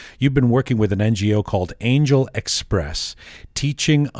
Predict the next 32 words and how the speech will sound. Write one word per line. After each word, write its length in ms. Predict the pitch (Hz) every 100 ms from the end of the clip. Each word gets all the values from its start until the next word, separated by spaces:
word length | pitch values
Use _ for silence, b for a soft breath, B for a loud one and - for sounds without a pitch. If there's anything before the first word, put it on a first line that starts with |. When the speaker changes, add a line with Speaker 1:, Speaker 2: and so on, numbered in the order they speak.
| 123
Speaker 1:
underprivileged 880 | 120 117 - 120 101 107 - - -
children 560 | 135 120 90 73 101
for, 160 | - 117
for 160 | 131
years 340 | 113 185 214 -
now, 300 | 80 71 - B B -
and 140 | 131
you 80 | 131
founded 380 | - 151 165 135
an 100 | 127
Speaker 2:
Yeah. 80 |
Speaker 1:
organization 580 | 127 285 - 117 127 131
called 280 | 113 117 110 -
M 200 | 135 156
H 300 | 135 - -
T, 300 | - 120 92
Minds 280 | 101 127 131
and 120 | 98
Hearts 260 | 123 -
Together, 400 | - 110 104 87 B B B
for 100 | -
Speaker 2:
Yeah. 40 | 120
Speaker 1:
children 300 | 143 123 120
of 100 | 107
the 80 | 110
slums 420 | 139 123 117 -
to, 260 | 117 110 B B B -
uh, 160 | 110
play 160 | - 120
football 580 | - 165 - 139 131 127
and, 300 | 107 107 104
uh, 360 | 104 104 98